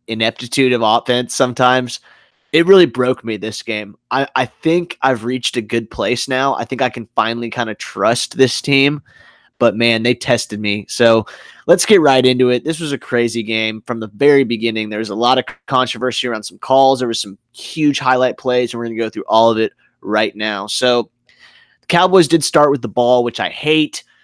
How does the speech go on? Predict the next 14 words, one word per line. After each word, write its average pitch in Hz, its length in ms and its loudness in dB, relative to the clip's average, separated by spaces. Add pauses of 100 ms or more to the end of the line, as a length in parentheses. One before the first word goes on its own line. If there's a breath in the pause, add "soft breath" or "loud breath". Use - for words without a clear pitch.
(320)
uh, 104 460 -2 (160)
and 135 100 -8
it 135 140 -8
looked 254 480 -4 (280)
as 151 220 0
if 165 160 0
it - 80 -4
was 139 220 -4
gonna 175 320 2
be 135 520 2 (640)
a 123 80 0
very 147 540 2 (120)
Dallas 123 760 -2
game 101 420 -8